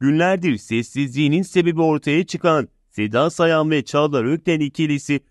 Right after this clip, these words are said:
duyanları hayrete düşüren haberiyle yurda dönüş yaptı.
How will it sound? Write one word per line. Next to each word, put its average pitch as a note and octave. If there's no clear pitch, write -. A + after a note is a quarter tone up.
duyanları F3+
hayrete F3
düşüren F#3
haberiyle E3+
yurda D#3
dönüş C#3+
yaptı. C3+